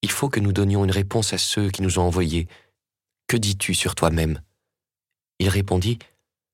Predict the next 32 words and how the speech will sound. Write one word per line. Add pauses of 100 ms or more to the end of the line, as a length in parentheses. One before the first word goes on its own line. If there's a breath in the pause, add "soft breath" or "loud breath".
(380)
Je
suis
la
voix
de
celui
qui
crie
dans
le
désert. (680)
Redressez
le
chemin
du
Seigneur, (160)
comme
a
dit
le
prophète
Isaïe. » (880 soft breath)
Or
ils
avaient
été
envoyés
de
la
part
des
pharisiens.